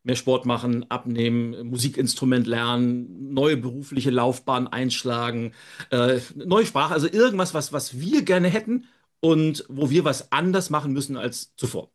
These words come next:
Das ist Möglichkeit eins. Und das andere ist natürlich wesentlich schwieriger. Es kommt von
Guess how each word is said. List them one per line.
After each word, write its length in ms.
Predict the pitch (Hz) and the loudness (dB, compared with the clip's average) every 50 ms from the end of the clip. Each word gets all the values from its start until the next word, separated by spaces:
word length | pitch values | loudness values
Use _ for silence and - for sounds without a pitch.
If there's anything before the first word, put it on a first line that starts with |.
| _ - | _ -2
Das 120 | 127 120 | -2 0
ist 240 | 147 120 - - 117 | 0 -2 -4 -6 -2
Möglichkeit 380 | 123 131 123 120 - 120 113 | -2 -2 -2 -2 -4 -4 -2
eins. 260 | 98 113 170 214 - - - - - - - - _ | 0 0 0 0 -2 -4 -10 -18 -20 -20 -20 -6 _
Und 80 | - 127 | 0 0
das 100 | 123 135 | 2 2
andere 220 | 135 180 233 254 | 4 4 4 4
ist 60 | 233 | 4
natürlich 500 | 226 190 - 190 185 180 180 - - - _ _ | 2 2 2 4 4 4 2 0 -4 -12 _ _
wesentlich 600 | - 117 107 113 135 139 139 113 117 113 110 - | -20 -18 -4 2 2 4 4 2 0 -2 -2 -4
schwieriger. 500 | - - 156 180 220 202 151 113 117 120 - | -4 -4 -2 0 2 2 2 2 0 0 -2
Es 140 | 127 - - | -4 -8 -8
kommt 300 | - 147 143 143 139 - | -6 -6 -6 -6 -8 -10
von 260 | - 117 110 110 | -8 -6 -6 -6